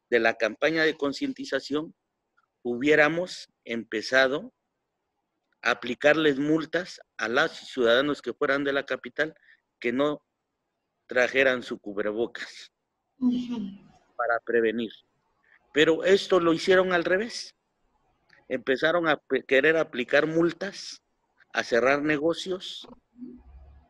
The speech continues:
Speaker 1: desactivar la economía. Yo, y, yo siento que el desgaste económico en nuestra capital del estado, principalmente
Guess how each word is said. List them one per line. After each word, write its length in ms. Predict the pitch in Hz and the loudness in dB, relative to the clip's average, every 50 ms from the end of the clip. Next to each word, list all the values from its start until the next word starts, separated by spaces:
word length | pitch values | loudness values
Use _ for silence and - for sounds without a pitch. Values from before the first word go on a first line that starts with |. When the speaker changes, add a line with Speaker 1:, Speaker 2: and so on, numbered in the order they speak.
| _ _ _ _ _ | _ _ _ _ _
Speaker 1:
desactivar 600 | - 120 - - 120 - _ - 123 123 139 147 139 | -6 -4 -2 0 -2 -2 _ 0 4 4 4 6 6
la 100 | 143 139 | 4 2
economía. 800 | - - 135 131 131 135 147 165 170 165 165 170 180 175 _ _ _ _ _ _ _ _ _ _ _ _ _ _ _ _ _ _ _ _ _ _ _ _ _ _ _ _ _ _ _ _ _ _ _ _ _ _ _ | 2 2 0 0 2 0 0 0 0 0 0 -2 -4 -8 _ _ _ _ _ _ _ _ _ _ _ _ _ _ _ _ _ _ _ _ _ _ _ _ _ _ _ _ _ _ _ _ _ _ _ _ _ _ _
Yo, 200 | 110 135 151 160 | 4 4 6 6
y, 280 | 170 160 156 147 123 107 | 4 0 -4 -10 -12 -2
yo 180 | 107 139 151 | 2 2 2
siento 520 | 143 - 156 160 160 160 160 - 160 143 - | 2 2 0 0 0 0 2 2 0 0 2
que 340 | - 120 113 110 107 101 101 92 92 | 2 2 4 4 4 2 0 -2 -4
el 160 | 95 113 117 110 | -2 -2 -2 0
desgaste 560 | 101 113 107 101 104 147 147 143 - - 156 | 0 -2 0 2 2 2 2 2 2 0 -2
económico 720 | 135 - - 113 110 120 131 143 151 143 131 - 127 120 | 0 0 0 -2 0 0 0 0 0 -2 -2 -2 -4 -4
en 80 | 113 110 | -2 -4
nuestra 280 | 107 95 - - 117 | -6 -6 -6 -6 -6
capital 500 | - - 104 98 - 110 - - 123 131 | -4 -2 -4 -4 -4 -8 -4 0 0 2
del 160 | 135 139 131 117 | 2 2 0 0
estado, 420 | 104 - - - 135 139 131 123 110 95 - - - - - - - - - - - - - _ _ _ _ _ _ _ _ _ - - - - - _ | -2 0 2 4 4 4 4 2 0 0 -2 -4 -4 -4 -4 -4 -4 -6 -6 -8 -12 -16 -20 _ _ _ _ _ _ _ _ _ -20 -20 -20 -20 -20 _
principalmente 1200 | - 113 117 110 - - 117 - 131 135 147 147 147 151 156 151 - 147 131 113 104 98 95 98 | -10 -8 -8 -8 -8 -10 -2 2 4 4 4 4 2 0 -2 -2 0 0 0 0 0 -2 -6 -12